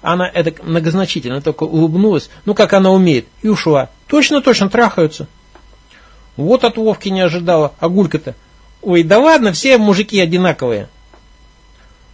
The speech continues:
"Ольг, у тебя кроссовки ещё живы?"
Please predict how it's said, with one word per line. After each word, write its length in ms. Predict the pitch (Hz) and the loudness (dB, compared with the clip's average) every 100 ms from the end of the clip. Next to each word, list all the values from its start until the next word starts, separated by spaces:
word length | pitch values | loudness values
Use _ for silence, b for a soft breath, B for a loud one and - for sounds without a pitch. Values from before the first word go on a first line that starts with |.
| _ _ _ _ | _ _ _ _
"Ольг, 460 | 214 202 196 226 - _ _ _ _ _ - | 0 2 4 2 -4 _ _ _ _ _ -14
у 60 | |
тебя 180 | 160 220 | 0 0
кроссовки 500 | 220 226 220 233 - | 2 0 2 -2 -2
ещё 240 | 208 - 208 | -2 0 2
живы?" 380 | 226 233 135 | 2 2 0